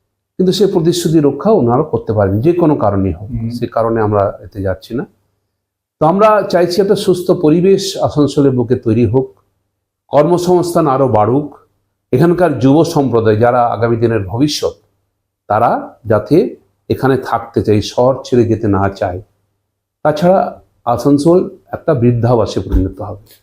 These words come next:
Speaker 2: তার মানে আপনার বক্তব্য অনুসারে আমরা ঠিকমতো মানব সম্পদকে ব্যবহার করতে পারছি না আসানসোলের ভালোর জন্য, সৃষ্টিশীলতার জন্য মানব সম্পদ বাইরে চলে যাচ্ছে।
Speaker 1: হুম।
Speaker 2: Son of the soil আপনি, আপনি আসানসোলের ভূমিপুত্র,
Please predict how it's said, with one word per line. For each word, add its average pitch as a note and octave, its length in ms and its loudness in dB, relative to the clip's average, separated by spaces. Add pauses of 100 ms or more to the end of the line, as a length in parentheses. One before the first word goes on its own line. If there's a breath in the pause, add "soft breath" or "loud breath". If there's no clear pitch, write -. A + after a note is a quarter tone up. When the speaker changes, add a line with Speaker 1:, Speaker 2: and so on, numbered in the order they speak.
Speaker 2:
তার C#3 120 2
মানে C#3+ 120 0
আপনার C3+ 280 -2
বক্তব্য C3+ 440 -4
অনুসারে C#3+ 380 -2
আমরা B2+ 320 -8
ঠিকমতো C3+ 380 -10
মানব A#2+ 340 -4
সম্পদকে A#2+ 840 -8
ব্যবহার A2 340 -4
করতে A2 260 -10
পারছি G2 400 -6
না G2 120 -8
আসানসোলের G2 500 -12
ভালোর F#2+ 420 -10
জন্য, E2 360 -10 (460)
সৃষ্টিশীলতার B2+ 760 -4
জন্য A#2 160 -2
মানব A2 260 -4
সম্পদ A#2+ 360 -10 (100)
বাইরে B2 280 2
চলে F2 240 -6
যাচ্ছে। - 380 -14 (260)
Speaker 1:
হুম। A2+ 80 -6
Speaker 2:
Son D#3 480 -4
of F#3 60 -6
the F3+ 100 0 (120)
soil B2 220 2
আপনি, F2+ 400 -8
আপনি G2 220 -12
আসানসোলের A#2+ 460 -6
ভূমিপুত্র, G2 720 -10